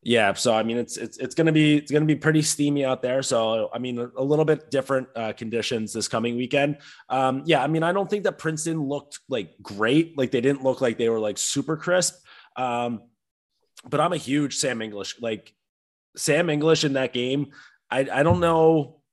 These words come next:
Maybe I just wasn't watching close enough, um, but just quick as could be.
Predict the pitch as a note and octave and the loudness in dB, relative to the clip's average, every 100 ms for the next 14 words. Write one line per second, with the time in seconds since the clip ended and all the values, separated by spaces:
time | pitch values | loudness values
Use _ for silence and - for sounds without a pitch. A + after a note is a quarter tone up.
0 | - C3 D#3 F3 E3 D#3 - B2 D3+ C#3+ | -6 -2 0 0 0 -6 -8 -6 -6 -6
1 | G#2+ A2 B2 D3 C3+ A#2 A#2+ D3 D3+ D#3 | -4 -4 -4 -6 -4 -4 -2 -2 -2 -4
2 | - - B2 A#2+ A#2 A#2 A#2+ - B2+ - | -10 -8 -6 -4 -4 -2 -2 -2 -2 -4
3 | - - C3+ D3+ E3 D#3 - A2 G#2+ F#2+ | -6 -4 0 0 0 -2 -4 -4 -4 -4
4 | E2+ | -6